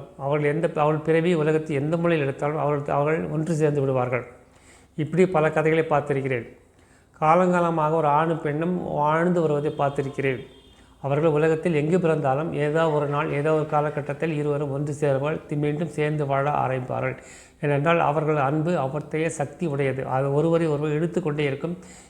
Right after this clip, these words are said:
இருவரையும் ஒன்று சேர்த்துவிடும். கா-, சரியான காலம் வரும்போது இறை-, இறைவன் அவர்களை ஒன்று சேர்த்து வைப்பான். ஏனென்றால் அவர்கள் அன்பு அவ்வளவு பெரியது, எ-,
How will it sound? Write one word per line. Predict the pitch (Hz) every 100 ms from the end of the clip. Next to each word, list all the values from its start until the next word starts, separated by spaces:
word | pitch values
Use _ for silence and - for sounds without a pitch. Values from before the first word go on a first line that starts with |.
| -
இருவரையும் | 156 156 151 170 151
ஒன்று | 160 160 131
சேர்த்துவிடும். | 143 147 143 156
கா-, | 151 147 156
சரியான | 147 160 165 165 160
காலம் | 151 156 165
வரும்போது | 147 139 147
இறை-, | 175 147 143 143 - 156
இறைவன் | 151 165 196 - - - - -
அவர்களை | 143 135 147
ஒன்று | 160 147 160
சேர்த்து | 147 143 139
வைப்பான். | 127 127 123 127 - - -
ஏனென்றால் | 156 156 147 160
அவர்கள் | 147 143 160 170
அன்பு | 143 156 170 190
அவ்வளவு | 160 139 160 156
பெரியது, | 156 156 147 139
எ-, | 143